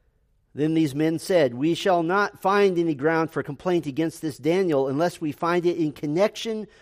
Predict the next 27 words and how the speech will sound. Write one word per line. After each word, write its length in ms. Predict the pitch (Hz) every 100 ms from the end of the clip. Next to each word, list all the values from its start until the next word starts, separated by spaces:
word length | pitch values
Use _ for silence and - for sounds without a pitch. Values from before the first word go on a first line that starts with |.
| _
with 220 | 180 185
the 100 | 185
law 380 | 165 151 151 156
of 220 | 151 143
his 260 | 151 139 113
God.' 500 | 131 120 104 85 85 _ _ _ _ _ _ _ _ _ _ _ _ _ _ _ _ _ _ _ _ _
Then 140 | 175
these 180 | 180 170
high 180 | 175 175
officials 460 | 165 202 202 190
and 120 | 151 135
satraps 540 | 202 190 175 131 -
came 260 | - 202 180
by 120 | 175
agreement 560 | 151 131 180 190 139 135
to 80 |
the 80 | 147
king 360 | - 202 190 147
and 120 | 131
said 260 | - 180 175
to 100 | 147
him, 260 | 147 123 - - _
'O 300 | 165 233 226
King 280 | 226 233 233
Darius, 540 | 202 196 170 143 -
live 300 | 160 214 220
forever. 580 | - 190 185 143 123 95